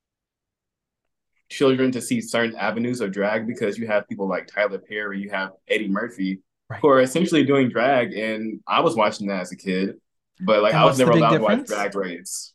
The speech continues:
Speaker 1: really,
Speaker 2: And
Speaker 1: which is
Speaker 2: what's the
Speaker 1: like
Speaker 2: big difference between the two? They're
Speaker 1: Exactly.
Speaker 2: straight
Speaker 1: There's
Speaker 2: men.
Speaker 1: no difference.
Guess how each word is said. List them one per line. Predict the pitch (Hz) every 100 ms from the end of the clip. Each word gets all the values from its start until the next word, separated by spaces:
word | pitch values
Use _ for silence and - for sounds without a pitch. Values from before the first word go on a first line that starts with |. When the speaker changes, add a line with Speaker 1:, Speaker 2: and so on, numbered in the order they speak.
| -
Speaker 1:
really, | 185 - -
Speaker 2:
And | 151
Speaker 1:
which | 151
is |
Speaker 2:
what's | 151 151
the |
Speaker 1:
like | 175
Speaker 2:
big | 160 151
difference | 156 175 160
between | 160 - 160
the | 151
two? | 190 220 262 _ _ _ _ _ -
They're | 139
Speaker 1:
Exactly. | 104 110
Speaker 2:
straight | 143 143
Speaker 1:
There's | 110 110
Speaker 2:
men. | 107
Speaker 1:
no | 113
difference. | 120 - 76 - -